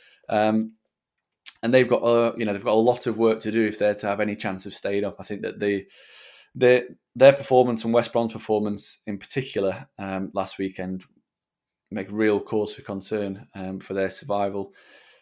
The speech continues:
I know it's early days, but we did have those two down as, um, you know, as, as our strong favourites for relegation compared to the rest of the Premier League. So, um, you know, they've got a lot of improvement to do. Whether they'll do that here or not, I'm not too sure.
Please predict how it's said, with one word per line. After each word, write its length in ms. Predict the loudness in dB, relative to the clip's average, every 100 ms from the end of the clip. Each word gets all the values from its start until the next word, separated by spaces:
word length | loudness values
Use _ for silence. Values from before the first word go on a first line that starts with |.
| -10
I 80 | -6
know 80 |
it's 120 | 0 4
early 180 | 4
days, 360 | 6 6 6 2
but 180 | -2 0
we 100 | 0
did 160 | 0
have 180 | -2 -2
those 280 | 0 -2 -2
two 120 | -2
down 280 | 0 0 -2
as, 160 | -8 -8
um, 400 | -4 -4 -6 -10
you 80 | -10
know, 80 | -10
as, 80 | -10
as 160 | -8
our 100 | -6
strong 260 | -4 -4 -4
favourites 360 | -2 -2 -2 -6
for 100 | -4
relegation 560 | -4 -2 -4 -4 -8
compared 380 | -8 -8 -8 -8
to 80 | -4
the 80 | -2
rest 220 | -2 -6
of 40 |
the 60 | -8
Premier 300 | -4 -2 -2
League. 220 | -6 -8
So, 300 | -6 -4 -6 _ _ _ _
um, 460 | -2 0 0 -6 _ _
you 80 | -8
know, 160 | -6 -8 _ _ _ -10
they've 120 | 0
got 120 | 4
a 60 | 6
lot 80 | 6
of 80 |
improvement 460 | 4 0 0 0 -4
to 100 | 0
do. 280 | 2 2 -2 -12 -20 -20 -20 -20 -20 -20 _ 4
Whether 200 | 6 8
they'll 140 | 8
do 140 | 8 6
that 140 | 6
here 220 | 4 6
or 80 | 6
not, 240 | 4 0
I'm 100 | -2
not 160 | -4 -2
too 140 | -2
sure. 400 | -2 2 2 2